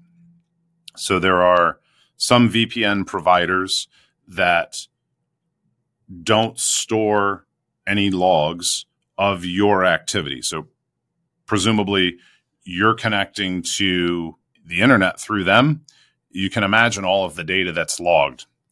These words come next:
I-, if you don't w-, want that data logged, go with a provider that guarantees that they don't log access, even with a government subpoena, right? And there are organizations that, that, that don't log because they don't even have the technical,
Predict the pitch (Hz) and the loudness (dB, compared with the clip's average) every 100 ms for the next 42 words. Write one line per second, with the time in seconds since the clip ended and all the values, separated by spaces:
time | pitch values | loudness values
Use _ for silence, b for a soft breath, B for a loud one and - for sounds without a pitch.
0 | _ _ _ _ 85 78 78 90 95 101 | _ _ _ _ -12 -10 -10 -2 2 0
1 | - 98 _ _ - 101 101 101 87 101 | -2 -16 _ _ -2 0 2 0 0 -2
2 | 98 92 104 123 123 107 - _ _ _ | -2 4 6 6 4 -4 -18 _ _ _
3 | _ _ 101 104 101 82 98 92 98 98 | _ _ -2 -2 -2 -6 -2 4 4 4
4 | 90 90 87 98 95 87 98 92 85 85 | 0 -4 -4 -2 -2 -4 -6 -6 -6 -8
5 | 87 85 90 87 85 87 85 90 90 - | -8 -4 -4 -6 -4 -4 -2 0 -2 -2
6 | - 80 - - b b _ - 117 110 | -6 -6 -8 -12 b b _ -2 0 2
7 | 101 98 101 87 92 92 90 90 - - | 2 0 -2 0 0 2 -2 -2 -2 -4
8 | 80 - 92 64 - _ _ _ - 85 | -4 -4 -2 -4 -10 _ _ _ -6 -4
9 | 82 87 87 92 98 95 - 98 87 85 | -4 -6 0 4 4 4 -4 -10 -8 -6
10 | - 85 - 80 - 76 - _ _ _ | -6 -6 -8 -10 -8 -10 -10 _ _ _
11 | _ _ - 76 85 80 76 78 98 90 | _ _ -16 -12 -8 -10 -6 -2 0 0
12 | 92 92 101 87 85 80 85 80 92 90 | 0 2 2 -4 -10 -8 -6 -4 -2 -2
13 | 85 85 82 78 - - - - - 78 | -4 -4 -6 -6 -12 -10 -12 -12 -10 -10
14 | 71 | -10